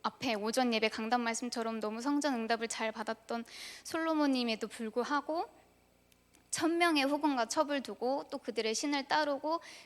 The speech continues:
그들을 위해서 산당을 지어주고 또 그들의 신들에게 제사하는, 어, 솔로몬의 모습이 나타나고 그 이후로 이제 이스라엘이 분열되고 포로되고 하는 모습이, 어, 저는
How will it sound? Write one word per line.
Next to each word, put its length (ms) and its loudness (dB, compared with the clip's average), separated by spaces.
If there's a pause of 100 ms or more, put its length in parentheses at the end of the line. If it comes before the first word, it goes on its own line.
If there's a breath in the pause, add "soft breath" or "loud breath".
그들을 360 2
위해서 380 -2
산당을 540 0
지어주고 920 -2 (800)
또 80 0
그들의 380 0
신들에게 560 2
제사하는, 720 -4 (400 loud breath)
어, 120 -12
솔로몬의 520 0
모습이 360 -4
나타나고 680 -4 (300 loud breath)
그 200 -2
이후로 720 0
이제 280 -6 (1080)
이스라엘이 560 4
분열되고 680 0
포로되고 580 0
하는 460 2
모습이, 580 -4 (320 loud breath)
어, 140 -10
저는 500 -6